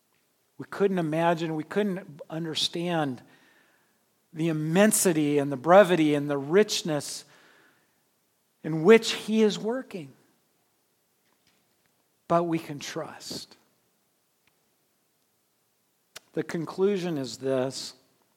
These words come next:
God has put a purpose in all the events of life, but without him, without trusting him, the events of life are meaningless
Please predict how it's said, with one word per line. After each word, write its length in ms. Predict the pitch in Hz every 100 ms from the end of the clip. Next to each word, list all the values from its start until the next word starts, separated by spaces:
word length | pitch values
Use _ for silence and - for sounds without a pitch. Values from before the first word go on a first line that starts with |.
| _ _ _ _ _ - _ - _ _ -
God 280 | 196 226 233
has 160 | 190
put 220 | - 214
a 60 | 185
purpose 560 | - 202 202 214 190 175
in 120 | 170
all 360 | 170 175 208
the 160 | 208 185
events 460 | 156 139 175 175 170
of 120 | 139
life, 720 | 147 147 156 143 - - - - _ _ _ _ _ _ _ _ _
but 120 | 185 180
without 420 | 156 160 170 156
him, 520 | 147 262 196 165 151 - - _ _ _ _ _ _ -
without 320 | 143 196 196
trusting 520 | - 208 - 208 175
him, 460 | 147 240 160 151 151 _ _ _ _ _ _ _ -
the 160 | 165 170
events 640 | 135 160 180 208 - - -
of 200 | 175 147
life 640 | 147 147 156 160 160 - - - _ _ _ -
are 160 | 151
meaningless 1120 | 143 143 160 170 170 175 170 170 160 - -